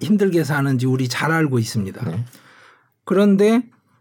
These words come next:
Speaker 1: 인도는 핵 개발하고 나서 제재를 삼십 년간 받았습니다.
Speaker 2: 삼십 년 미국의 제재를
Speaker 1: 예.
Speaker 2: 받았고.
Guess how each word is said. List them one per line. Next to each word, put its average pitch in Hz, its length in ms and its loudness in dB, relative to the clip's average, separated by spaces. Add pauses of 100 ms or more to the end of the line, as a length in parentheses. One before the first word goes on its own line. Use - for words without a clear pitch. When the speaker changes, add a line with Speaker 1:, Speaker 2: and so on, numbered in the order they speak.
(140)
Speaker 1:
인도는 226 880 4
핵 202 120 -2
개발하고 196 560 2
나서 165 320 0
제재를 160 440 0
삼십 220 380 2
년간 165 380 2
받았습니다. 110 720 -4
Speaker 2:
삼십 180 380 2
년 143 300 2
미국의 110 400 2
제재를 107 340 -2
Speaker 1:
예. 117 60 0
Speaker 2:
받았고. - 260 -8